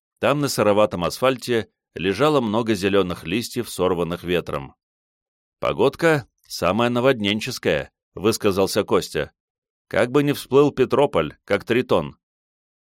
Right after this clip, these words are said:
«Говорят, в сорок втором начнут строить дамбу против наводнений», — сказал я,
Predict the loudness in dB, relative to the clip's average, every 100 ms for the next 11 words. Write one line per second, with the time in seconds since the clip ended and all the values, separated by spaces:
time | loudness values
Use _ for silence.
0 | _ _ _ -6 0 2 2 2 0 2
1 | 2 0 0 2 2 -2 _ _ -2 0
2 | 0 -2 -2 2 4 4 4 2 2 0
3 | 2 0 0 -4 2 2 0 -4 -4 -8
4 | -14 _ _ -4 -2 2 0 2 0